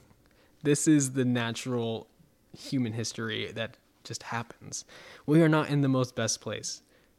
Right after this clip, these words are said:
We can only live on a small percentage of the earth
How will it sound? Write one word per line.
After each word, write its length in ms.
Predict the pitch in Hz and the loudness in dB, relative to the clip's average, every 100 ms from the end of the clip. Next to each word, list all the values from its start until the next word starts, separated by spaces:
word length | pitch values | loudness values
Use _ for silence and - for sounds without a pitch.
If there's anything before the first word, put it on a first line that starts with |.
| _ - | _ -4
We 140 | 135 | -2
can 120 | 143 | 2
only 200 | 143 139 | 2 2
live 260 | 131 131 127 | 0 0 -2
on 120 | 120 | -2
a 40 | |
small 340 | 123 - 120 120 | -2 -2 -2 -2
percentage 500 | 127 - 120 117 113 - | -4 -4 -4 -4 -6 -8
of 160 | 120 117 | -8 -8
the 120 | - | -10
earth 340 | 107 113 - | -6 -6 -8